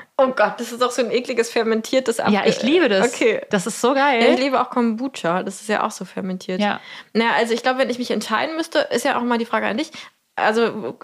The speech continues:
Speaker 1: ein Esslöffel Sperma oder ein Esslöffel Urin?
Speaker 2: Oh, ja. Hä, interessante Frage. Weil wenn ich geil bin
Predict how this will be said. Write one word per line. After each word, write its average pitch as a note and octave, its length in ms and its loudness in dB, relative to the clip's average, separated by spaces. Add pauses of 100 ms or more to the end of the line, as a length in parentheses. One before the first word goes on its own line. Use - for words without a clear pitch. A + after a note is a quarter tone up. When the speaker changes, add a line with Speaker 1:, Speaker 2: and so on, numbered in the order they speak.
(160)
Speaker 1:
ein B3+ 320 0
Esslöffel A3+ 600 -2
Sperma D4 580 0
oder A#3+ 180 0
ein A3+ 180 -2
Esslöffel - 460 -6
Urin? F#3 560 -6
Speaker 2:
Oh, A3+ 60 2
ja. F#3 1080 2
Hä, G3 380 -2
interessante F#3+ 500 -4
Frage. G#3 360 0
Weil F#3+ 140 4
wenn G#3+ 120 2
ich - 240 0 (120)
geil C4 480 2
bin G#3+ 540 0